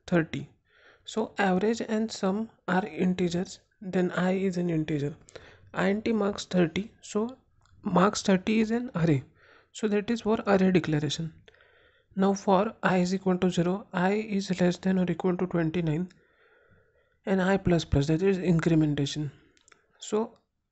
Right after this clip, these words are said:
twenty-nine is written because I starts from zero. So from zero to twenty-nine, total, uh, digits are thirty. So hence twenty-nine is written. Now,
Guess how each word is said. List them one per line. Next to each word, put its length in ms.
twenty-nine 560
is 140
written 360
because 420
I 220
starts 380
from 260
zero. 300
So 180
from 320
zero 240
to 160
twenty-nine, 720
total, 440
uh, 260
digits 400
are 120
thirty. 440
So 500
hence 420
twenty-nine 500
is 200
written. 260
Now, 380